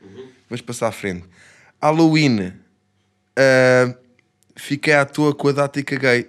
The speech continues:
Speaker 2: De facto, o meu Halloween, onde é que foi o meu Halloween? O meu Halloween foi quase à porrada numa discoteca do Barreiro.
Speaker 1: Tu? A sério?
Speaker 2: Não,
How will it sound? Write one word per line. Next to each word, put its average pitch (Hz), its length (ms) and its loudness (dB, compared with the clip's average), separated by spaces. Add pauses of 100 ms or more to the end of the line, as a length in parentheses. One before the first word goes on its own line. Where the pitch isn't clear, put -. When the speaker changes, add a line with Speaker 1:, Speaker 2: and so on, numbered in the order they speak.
Speaker 2:
De - 100 -20
facto, - 440 -2
o 151 80 -4
meu 165 140 -2
Halloween, 151 600 0
onde 156 160 -6
é - 20 -8
que 147 60 -14
foi 151 120 -6
o 139 40 -4
meu 139 80 -4
Halloween? 113 500 -6 (440)
O 127 80 -6
meu 147 140 -2
Halloween 156 400 -2
foi 147 420 -6 (340)
quase 165 420 2
à 160 100 4
porrada 151 560 0
numa 160 220 -2
discoteca 151 420 -6
do 147 100 -4
Barreiro. 135 500 0
Speaker 1:
Tu? 294 300 -8
A 202 80 -12
sério? 202 420 -8 (180)
Speaker 2:
Não, 180 300 2